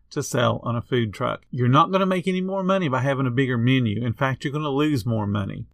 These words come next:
because you're always gonna either be running out of products,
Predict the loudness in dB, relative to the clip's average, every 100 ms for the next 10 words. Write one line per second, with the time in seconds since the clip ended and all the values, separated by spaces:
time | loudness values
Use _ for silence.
0 | -6 -2 -2 0 0 0 0 0 0 0
1 | 0 0 0 0 4 4 4 0 -2 0
2 | 4 6 6 2 0 -16